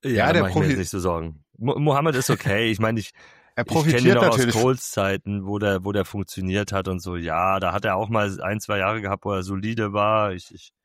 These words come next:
Speaker 2: Er ist
Speaker 1: hab den sogar
Speaker 2: stabiler
Speaker 1: in
Speaker 2: als
Speaker 1: Fantasy gehabt.
Speaker 2: Davenport, sagen wir's doch mal so.
Speaker 1: Wa-, was, was,
Speaker 2: <laughs>
Speaker 1: was einfach gar nicht für Marcus Davenport spricht, was super peinlich ist.
Speaker 2: Ja.
Speaker 1: Ähm,
Speaker 2: Ja, gut, aber er ist halt andauernd, er ist halt immer
Speaker 1: ja.
Speaker 2: raus, verletzt und dann bringt er uns halt gar nichts. Das ist wieder
Speaker 1: Ja.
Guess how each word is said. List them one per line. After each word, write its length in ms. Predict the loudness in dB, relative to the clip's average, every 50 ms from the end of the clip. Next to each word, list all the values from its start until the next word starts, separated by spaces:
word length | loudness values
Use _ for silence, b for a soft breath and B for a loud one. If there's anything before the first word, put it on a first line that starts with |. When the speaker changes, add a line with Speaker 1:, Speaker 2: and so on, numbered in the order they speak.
| b b b b b b b b b
Speaker 2:
Er 160 | 0 0 0
ist 100 | 0 0 0 0
Speaker 1:
hab 100 | 0 2
den 120 | 2 2 4
sogar 200 | 4 4 4 4
Speaker 2:
stabiler 0 |
Speaker 1:
in 60 | 4
Speaker 2:
als 240 | 4 2 2 0 0
Speaker 1:
Fantasy 240 | 0 2 2 2
gehabt. 220 | 0 0 -2 -4 -2
Speaker 2:
Davenport, 280 | 0 0 0 0 -2
sagen 260 | 0 0 0 0 2 0
wir's 160 | -2 -4 -4
doch 160 | -6 -4 -2
mal 180 | -2 -2 -2 -2
so. 320 | -2 -4 -4 -4 -4 -8 _ _ B B B B B
Speaker 1:
Wa-, 280 | -6 -2 0 0 0 2
was, 220 | 0 0 2 2 2
was, 260 | 2 2 2 0 -2
Speaker 2:
<laughs> 60 | 0
Speaker 1:
was 220 | 0 2 2 2
einfach 300 | 0 0 0 0 -2 -2
gar 140 | 0 0 0
nicht 140 | 0 0 0
für 100 | 0 0
Marcus 300 | 2 2 0 0 -4 -4
Davenport 440 | -2 -2 -2 -2 -4 -4 -4 -6 -6
spricht, 240 | -6 -10 -8 -4 -4
was 100 | -4 -4
super 240 | -4 -4 -2 -2
peinlich 360 | -2 0 -2 -2 -2 -4 -6 -8
ist. 180 | -8 -12 _ B B B B B
Speaker 2:
Ja. 160 | -2 -2 -2 _ -8
Speaker 1:
Ähm, 160 | -4 0 2
Speaker 2:
Ja, 140 | 4 4 4
gut, 200 | 4 4 4 4
aber 200 | 4 4 4 4
er 80 | 2 2
ist 100 | 0 0
halt 140 | -2 0 2
andauernd, 540 | 2 2 2 2 2 2 0 0 -2 -4
er 180 | -8 -4 -4 -4
ist 100 | -2 -2
halt 140 | -4 -4 -2
immer 220 | -2 0 0 0 2
Speaker 1:
ja. 60 | 2
Speaker 2:
raus, 240 | 2 2 0 -2 -4
verletzt 540 | -4 -2 0 0 -2 -2 -4 -10 -16 -12 -10
und 120 | -8 -6
dann 180 | -4 -4 -6 -6
bringt 240 | -6 -6 -6 -6 -6
er 60 | -6
uns 160 | -6 -4 -6
halt 120 | -6 -4
gar 180 | -2 -2 -2 -2
nichts. 220 | -2 -6 -8 -10
Das 160 | -14 -14 -14 -14
ist 160 | -14 -10 -8
wieder 280 | -6 -4 -4 -4 -6
Speaker 1:
Ja. 120 | -8 -14